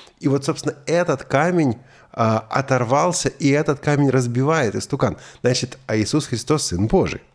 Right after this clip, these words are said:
Так вот, э, Навуходоносор заметил первую часть сна. Вот он сказал: "Вау, как круто, значит, золотая голова и истукан". Какой замечательный,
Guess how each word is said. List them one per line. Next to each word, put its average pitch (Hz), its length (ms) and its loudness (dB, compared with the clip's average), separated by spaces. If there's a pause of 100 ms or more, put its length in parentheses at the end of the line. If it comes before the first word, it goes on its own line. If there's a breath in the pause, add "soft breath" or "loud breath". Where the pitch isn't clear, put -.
(580 loud breath)
Так - 160 -4
вот, 165 400 0 (120)
э, 107 360 2 (240)
Навуходоносор 131 1040 2 (500 soft breath)
заметил 127 720 2
первую 113 680 2
часть - 480 0
сна. 87 480 0 (1120 loud breath)
Вот 131 300 0
он 190 240 2
сказал: 127 440 2
"Вау, 110 440 2
как - 400 -2
круто, 143 420 0
значит, 101 320 -4
золотая 120 400 0
голова 110 520 0 (380)
и 110 160 2
истукан". 120 540 -2 (840 loud breath)
Какой 160 580 2
замечательный, 123 1400 2